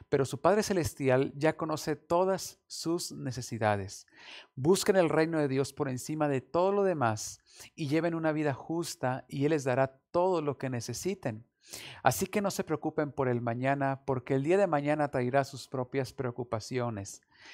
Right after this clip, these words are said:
Los problemas del día de hoy son suficientes para hoy.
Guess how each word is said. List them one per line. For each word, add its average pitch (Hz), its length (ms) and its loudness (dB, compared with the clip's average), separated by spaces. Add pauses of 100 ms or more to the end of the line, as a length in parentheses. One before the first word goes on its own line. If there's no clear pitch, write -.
(120)
Los 131 160 -6
problemas 151 420 4
del 131 160 2
día 143 160 6
de 131 140 4
hoy 131 160 0
son 151 200 -6
suficientes 123 1080 -6 (360)
para 113 520 2 (160)
hoy. 95 400 -12